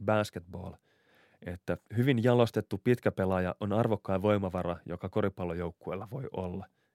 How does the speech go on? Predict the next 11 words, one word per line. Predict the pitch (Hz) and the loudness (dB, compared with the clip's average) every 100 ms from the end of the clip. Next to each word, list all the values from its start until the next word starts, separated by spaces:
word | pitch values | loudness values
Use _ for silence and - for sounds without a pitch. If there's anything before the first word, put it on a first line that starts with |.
| _ _ _ _ _ | _ _ _ _ _
Ja | 87 - - | -6 -6 0
tässä | 101 - 104 | 0 2 2
pitkällä | - 123 113 104 | 4 6 6 6
pelaajalla | - 107 107 98 92 95 - - _ _ _ _ - - | 6 6 6 4 2 0 -4 -18 _ _ _ _ -18 0
Coach | 98 101 - | 2 2 4
Holborn | 107 107 95 98 90 | 4 4 2 0 2
viittasi | 101 95 92 | 0 0 -4
tämmöiseen | - 87 87 95 | -6 -6 -4 -4
sata | 92 101 104 | -4 0 2
yhdeksänkymmentäkuusi | 110 104 104 - 110 101 92 - _ _ _ _ _ - | 2 -2 -6 -2 0 0 -2 -8 _ _ _ _ _ -4
viiva | 90 90 87 | 0 2 0